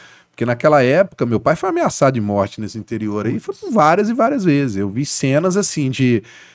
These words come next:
de meu pai ir pra, ia ser bem nítido na minha cabeça, ir pra Betim, na porta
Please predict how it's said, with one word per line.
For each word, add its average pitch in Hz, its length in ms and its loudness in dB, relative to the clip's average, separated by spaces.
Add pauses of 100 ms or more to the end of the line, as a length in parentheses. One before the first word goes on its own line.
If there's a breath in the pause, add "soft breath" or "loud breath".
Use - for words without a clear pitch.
(140)
de - 80 -14
meu 123 160 0
pai 127 300 2
ir 139 80 -2
pra, 120 520 2
ia 101 120 -6
ser - 180 -6
bem 107 180 -4
nítido 127 320 -6
na 117 40 -6
minha 117 120 -6
cabeça, 113 480 -4
ir 160 60 -12
pra 160 100 -4
Betim, 147 380 -6
na 151 100 -8
porta 131 480 -6